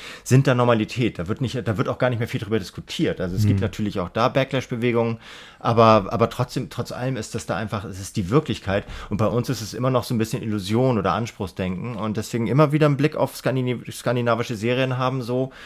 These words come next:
Speaker 1: könnte es bei uns auch aussehen in einer besseren Welt.
Speaker 2: Sie ist wirklich von Adam Brise wirklich sehr, sehr gut wieder erzählt. Mittlerweile ist auch der optische Gehalt der Serie, die ja vorher nur in Kopenhagener Gassen, äh, an Kanälen und f-, f-, noch mehr in Büroräumen oder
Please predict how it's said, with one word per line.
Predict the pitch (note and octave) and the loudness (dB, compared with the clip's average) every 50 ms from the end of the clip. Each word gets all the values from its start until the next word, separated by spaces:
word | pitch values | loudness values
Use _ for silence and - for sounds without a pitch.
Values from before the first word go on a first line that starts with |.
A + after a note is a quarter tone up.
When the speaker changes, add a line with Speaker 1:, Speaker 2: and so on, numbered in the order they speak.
| - - | -20 -6
Speaker 1:
könnte | - - C3 A#2+ | -2 -2 0 0
es | B2+ - | 0 0
bei | - C3 B2 | 2 2 2
uns | B2+ C3 - | 2 0 -2
auch | - E3 E3+ | -2 0 0
aussehen | D3 B2+ A#2 - F#2+ F2+ | 0 -2 -2 -2 -4 -4
in | E2+ D#2+ | -4 -4
einer | - - D#2+ | -4 -6 -8
besseren | D#2+ - - - - - - - | -10 -10 -12 -14 -12 -12 -10 -8
Welt. | - - | -4 2
Speaker 2:
Sie | - A#2 B2 | 6 8 8
ist | B2+ - - | 8 8 8
wirklich | B2+ C3+ - C#3+ C3 - | 4 4 6 4 4 4
von | - B2+ A#2+ A#2 B2 - | 6 8 8 8 8 8
Adam | C3+ C3 C3+ C#3 C#3 A#2 | 8 8 10 10 8 6
Brise | A2 A2 A#2 C3+ D3 C#3 C3 A#2+ | 6 6 6 6 6 6 6 4
wirklich | A2 A2+ - B2+ G#2+ - | 4 4 4 2 2 4
sehr, | - A#2+ A#2 A2+ | 6 6 8 8
sehr | A2+ A#2 | 8 8
gut | G2+ A2+ A#2+ A#2 A2 | 6 6 4 4 4
wieder | A#2+ A2 G#2+ | 4 4 4
erzählt. | G#2+ G#2+ G#2 - - C3+ C#3+ C#3+ | 4 4 4 6 6 6 6 6
Mittlerweile | C3 B2 - B2 A2+ G#2 G#2+ A2 A2 A#2+ A#2 A#2 A2+ | 4 4 6 6 6 8 10 10 10 10 10 10 8
ist | A#2 - C#3 A2 - - | 8 6 2 2 2 2
auch | A#2+ A2+ A2+ - | 4 2 2 4
der | - - G#2+ G#2+ - | 4 4 4 4 4
optische | B2 C3 - - D3 C#3 - C3+ | 2 0 2 2 2 2 2 0
Gehalt | A#2 B2+ A2+ A2+ B2 B2 A#2 - | 2 4 4 6 6 4 4 4
der | A#2+ A2 | 4 4
Serie, | A2 A2+ A#2 A#2+ B2 B2+ B2+ B2 A#2+ | 6 6 8 8 8 8 8 8 8
die | G#2+ A2 | 8 8
ja | A2 A2 A2 | 6 6 6
vorher | - - A#2 A#2 A#2+ A#2 A2+ | 6 6 6 8 10 10 10
nur | A2 A2+ A2+ A#2 A#2+ | 10 10 10 10 10
in | A#2 G#2+ A2 G#2+ G#2 G2+ G2+ | 10 10 10 10 8 6 6
Kopenhagener | - - A2+ - A#2+ A#2+ G#2+ A2 A2 A2 A#2+ A#2+ A#2+ A2+ A2 A2 G#2 G#2+ G#2+ - - - - - - - - | 4 4 4 4 4 4 6 6 6 6 6 8 8 10 10 10 8 8 4 0 -4 -14 -16 -18 -10 -2 2
Gassen, | A2 G#2 A#2+ - - C3+ B2+ B2 B2+ B2 | 4 4 6 6 6 8 8 8 8 6
äh, | A#2+ | 6
an | G2 A2 A2+ A2+ A2+ F#2+ F#2 A2+ A2+ | 4 2 4 4 4 4 4 2 2
Kanälen | - B2 A#2 A2 G#2+ A2 A2+ A#2 B2 B2 A#2+ A#2+ A#2+ A#2+ | 4 6 6 8 8 8 8 8 8 8 8 8 8 8
und | A2 A2 A2 A2 G2 - | 6 6 4 4 4 0
f-, | - - - - - - A#2 | -8 -12 -10 -10 -8 -8 -8
f-, | - - - - - | -8 -8 -6 -2 2
noch | B2 A#2+ G#2+ A2+ C3+ - - - - | 6 8 10 10 8 8 4 0 4
mehr | - A2 G#2+ A#2 A#2 A#2 A#2+ A#2 G#2 | 8 10 10 10 10 10 10 8 8
in | A2 A2+ G#2+ G2 | 8 6 6 6
Büroräumen | E2+ A2 A2 G#2 G2 G2+ A2+ B2+ A#2+ A2 G#2+ A2 A#2 A#2+ B2 A#2+ A#2 A#2 A2+ | 6 6 4 4 6 6 6 6 6 6 6 8 8 8 8 8 8 8 6
oder | G#2 G2+ G2 G2+ G2 F#2+ F#2+ | 6 4 4 4 4 4 2